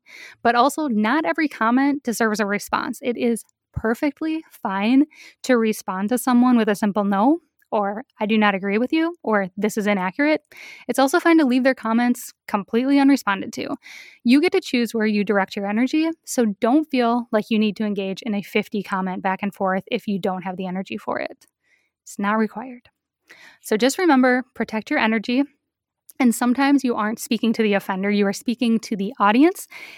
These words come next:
And that's where the power of this modern deep canvassing really lies. Because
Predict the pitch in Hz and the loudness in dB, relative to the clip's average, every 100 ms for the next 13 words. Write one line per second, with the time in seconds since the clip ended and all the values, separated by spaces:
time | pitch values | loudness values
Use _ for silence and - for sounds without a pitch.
0 | - 226 214 226 240 294 277 - 214 208 | -6 0 4 4 2 0 0 0 2 2
1 | 208 196 196 - 202 190 214 226 220 - | 0 -2 -4 0 0 2 2 2 0 -2
2 | 208 208 - - 220 202 208 220 214 185 | -4 -4 -6 -8 -6 -4 -4 -2 -2 -4
3 | 190 196 190 190 - 208 170 165 226 - | -4 -4 -4 -8 -12 -16 -14 -12 -12 -12
4 | 262 - - - - 226 214 | -14 -16 -20 -20 -6 -2 -2